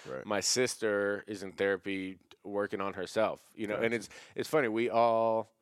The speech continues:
Speaker 2: grew up in the same house, but if you ask her, we had completely different childhoods. And she's, to be fair, she's the oldest of three, and I'm the baby and the only boy. So I'm sure her experience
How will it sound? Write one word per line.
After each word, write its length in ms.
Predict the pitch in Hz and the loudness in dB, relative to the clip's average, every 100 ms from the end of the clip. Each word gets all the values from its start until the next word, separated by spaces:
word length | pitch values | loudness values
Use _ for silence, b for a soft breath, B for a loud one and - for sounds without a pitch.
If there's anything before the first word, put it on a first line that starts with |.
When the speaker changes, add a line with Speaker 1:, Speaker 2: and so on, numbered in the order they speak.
| _ _ 113 | _ _ -16
Speaker 2:
grew 300 | 110 127 135 | -4 2 4
up 200 | 120 - | 4 2
in 80 | 107 | -6
the 80 | 98 | -4
same 360 | - 110 101 | -2 -2 -2
house, 640 | 95 123 101 90 - - - _ - | 2 4 2 0 -8 -12 -14 _ -6
but 100 | 107 | -4
if 120 | 98 | -2
you 100 | 104 | 2
ask 240 | 101 98 - | 2 2 0
her, 220 | 113 98 | 0 2
we 100 | 98 | 0
had 180 | 92 - | -2 -4
completely 440 | 90 - 98 90 | -10 -6 -6 -6
different 340 | 87 87 87 | -6 -6 -6
childhoods. 720 | 85 92 76 60 73 - - - b b b - | -4 -2 -2 -6 -14 -16 -20 -20 b b b -2
And 360 | 107 101 90 76 | 2 2 0 -6
she's, 440 | - 143 117 110 - 120 - | -2 -2 -2 -8 -18 -14 -6
to 100 | 135 | -2
be 140 | 127 | -2
fair, 400 | - 147 113 104 | 2 4 4 2
she's 280 | - 127 107 | -2 -4 0
the 100 | 113 | 0
oldest 380 | 107 107 98 107 | 2 0 -4 -8
of 100 | - | -6
three, 200 | 107 104 | -2 0
and 100 | 104 | 0
I'm 160 | 101 | -2
the 60 | 98 | -4
baby 400 | 92 101 101 101 | 0 0 0 -2
and 80 | 98 | -4
the 60 | |
only 300 | 95 98 98 | -6 -6 -8
boy. 340 | 95 110 80 65 | -4 -2 -2 -4
So 160 | 110 | -4
I'm 100 | 101 | -2
sure 400 | 101 127 110 98 | -2 0 2 0
her 200 | 95 104 | 0 -2
experience 920 | 101 - 113 104 98 98 95 92 - | -2 -6 -2 -2 -2 -6 -10 -12 -16